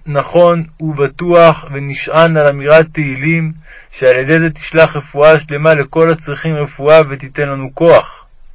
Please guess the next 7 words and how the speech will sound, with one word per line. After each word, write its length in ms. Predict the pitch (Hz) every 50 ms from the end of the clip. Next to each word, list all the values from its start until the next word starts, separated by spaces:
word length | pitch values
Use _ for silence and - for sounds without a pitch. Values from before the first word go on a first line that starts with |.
| _ _ _ - - - - - - - -
ותעזרנו, 680 | - - 123 117 117 113 110 127 156 170 175 170 143 - 78 - _ _ - - - - _ _ -
ותושיינו 720 | - 110 - 117 117 - - 139 143 160 170 175 165 165 151
לומר 280 | 143 139 147 156 156
תהילים 400 | 156 156 151 147 147 156 170 165
בכוונה 520 | 156 151 - 147 139 127 139 147 160 165 165
גדולה 360 | 160 156 151 151 151 160 165
כל 180 | 160 165 165